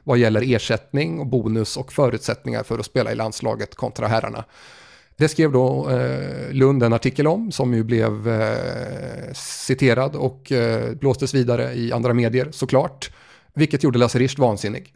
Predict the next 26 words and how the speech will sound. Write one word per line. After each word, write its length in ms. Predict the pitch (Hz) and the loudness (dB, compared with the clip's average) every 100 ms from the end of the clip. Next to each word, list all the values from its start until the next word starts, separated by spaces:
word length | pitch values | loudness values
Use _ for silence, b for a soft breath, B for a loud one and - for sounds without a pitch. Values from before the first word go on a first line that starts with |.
| - | -4
En, 260 | 120 120 | -2 2
eh, 160 | 127 120 | 2 0
presskonferens 720 | 143 135 - 123 131 147 156 | 0 0 0 0 2 0 0
då, 160 | 135 131 | 0 2
den 100 | 127 | 2
här 100 | 123 | 0
officiella 500 | 120 113 127 113 123 | -2 0 2 2 2
med 120 | 131 | 2
herrlandslaget 560 | 127 117 110 117 110 113 | 2 2 0 0 0 -2
som 100 | 117 | -2
man 100 | 117 | -2
alltid 280 | 113 117 | -2 -2
har 180 | 117 127 | 0 0
dagen 300 | 127 113 110 | 0 0 0
före 180 | 123 117 | 0 2
match, 400 | 139 175 - - B B B B | 2 0 -6 -12 B B B B
kom 200 | - 127 | -2 0
en 120 | 127 | 0
fråga, 380 | 113 135 117 151 | 2 2 4 2
kanske 380 | 160 147 120 135 | 0 -2 -2 -6
från 240 | 151 139 | -6 -8
Sportbladet 760 | - 156 - 127 127 143 - 139 | -4 -4 0 0 0 -2 -6 -8
om 100 | 123 | -4
jag 100 | 120 | -2
minns 320 | 123 120 - | -4 -4 -4
rätt, 400 | 139 190 - - | -2 -2 -4 -18